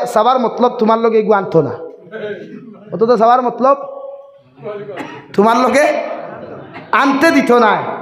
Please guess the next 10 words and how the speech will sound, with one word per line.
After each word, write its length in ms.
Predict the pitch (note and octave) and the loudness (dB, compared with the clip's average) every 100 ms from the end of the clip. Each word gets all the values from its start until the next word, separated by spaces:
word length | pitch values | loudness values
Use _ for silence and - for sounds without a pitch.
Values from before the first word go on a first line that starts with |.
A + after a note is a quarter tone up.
| - | -4
এর 60 | D#3+ | 2
লাগে 160 | F#3+ | 4
আশরাফ 300 | G#3 - A#3+ | 4 2 2
আলী 140 | B3+ C4 | 2 2
থানভী 380 | A#3+ A#3+ B3 B3+ | 2 2 2 2
কইছেন, 280 | A#3+ A3+ A#3 | 2 2 0
"বেটির 260 | F#3 A#3+ A3+ | 0 -2 -2
মুখ 160 | A#3 | -2
দেখতে 340 | G3+ B3 B3+ A3 | 0 0 2 4
পারবাই, 360 | G#3+ G#3 G3+ | 4 4 2